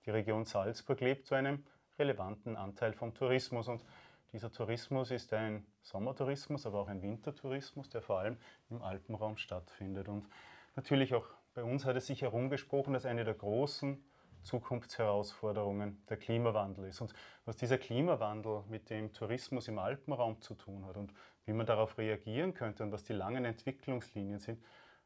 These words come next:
darüber reden wir heute. Herzlich willkommen in der Robert-Jungk-Bibliothek. Neben mir steht Kurt Luger.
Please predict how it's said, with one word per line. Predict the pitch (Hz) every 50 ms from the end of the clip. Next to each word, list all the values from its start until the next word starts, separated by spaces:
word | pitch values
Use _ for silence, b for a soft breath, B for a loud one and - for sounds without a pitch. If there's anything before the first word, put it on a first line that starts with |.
| B _ _
darüber | - 101 98 107 110 117 107
reden | 101 104 98 120 120
wir | 127 117 101
heute. | 104 92 87 - - 101 92 - _ B B B B B B B B B B B B B
Herzlich | B 117 110 - 147 123
willkommen | 147 131 - - 113 113 127 151 147
in | 139 135
der | 127 123
Robert-Jungk-Bibliothek. | 113 117 113 123 120 - 131 127 131 - - 135 135 139 139 - 143 143 143 131
Neben | 120 127 127 147 139
mir | 127 123 139 160
steht | 160 - - - - 127 135 143 139 - -
Kurt | - - 143 143 143 -
Luger. | 127 123 135 156 151 - 113 107